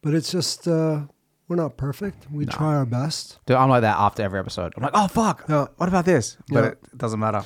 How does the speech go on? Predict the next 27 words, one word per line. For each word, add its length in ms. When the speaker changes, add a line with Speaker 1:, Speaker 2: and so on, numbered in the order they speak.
Speaker 2:
We'll 80
do 100
it 40
Speaker 1:
I, 40
Speaker 2:
again. 300
Speaker 1:
I, 160
I 100
do 220
wanna 280
end. 300
Yeah, 220
one 280
last 280
thing, 200
though, 160
dude. 320
Speaker 2:
Yeah, 140
let's 120
go. 360
Speaker 1:
I 80
would 160
like 220
to 80
thank 440
my 180
girlfriend, 600
Ida, 380